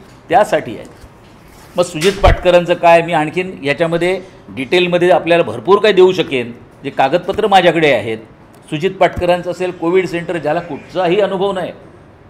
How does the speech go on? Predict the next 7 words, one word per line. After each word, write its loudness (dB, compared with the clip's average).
फक्त 0
एकच, 4
तो -4
संजय 2
राऊत 4
यांचा 0
मित्र. -8